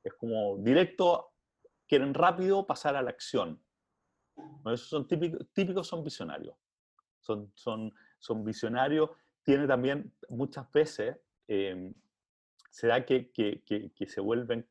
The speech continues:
incluso tienen como una cierta adicción a, a est-, a esto como de ser héroe,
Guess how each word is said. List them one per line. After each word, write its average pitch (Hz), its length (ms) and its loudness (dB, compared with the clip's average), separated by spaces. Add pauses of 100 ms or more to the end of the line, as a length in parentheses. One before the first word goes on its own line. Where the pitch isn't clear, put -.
incluso 104 680 -8
tienen 117 240 -6
como 113 180 -10
una 107 100 -12
cierta 127 360 -8
adicción 165 760 -4 (1300)
a, 123 600 0 (540)
a 110 140 0
est-, - 280 -14
a 117 60 -4
esto - 220 -4
como 117 180 -4
de 104 60 -2
ser 113 220 -2
héroe, 110 400 0